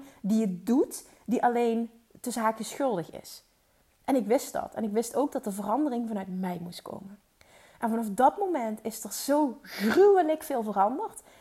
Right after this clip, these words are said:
En toen Julian net geboren was, ik denk twee maanden verder, hebben we nog een keer zo'n punt gehad. En toen had ik mijn tas al gepakt. Toen is er iets voorgevallen wat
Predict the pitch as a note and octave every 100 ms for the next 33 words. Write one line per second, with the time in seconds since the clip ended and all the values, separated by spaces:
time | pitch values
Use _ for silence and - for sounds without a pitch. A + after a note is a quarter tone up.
0 | - - A#3+ B3 A#3 G#3+ E4 D#4 A3 G#3+
1 | C4 - G3+ G#3+ A#3 D4 G4+ F#4 D#4+ E4
2 | A#3+ - - _ - A3 G#3+ G3+ - -
3 | D4 C4 G#3 G3+ G3+ C#4 G4 - - _
4 | _ _ _ _ - A#3+ A3 A3 G#3 G#3
5 | B3+ E4 F4+ E4+ D4+ D#4 C4+ C4+ B3 E3+
6 | - - _ _ _ _ _ - A3+ A3+
7 | F#3+ D4 D4+ G3 - G#3+ A3 - D#4 F4
8 | G4 D4+ A3 - _ _ _ G#3 G3+ -
9 | G#3 G3+ - B3+ B3+ C#4 G#3+ G3 F#3 F3+
10 | F#3 F#3 -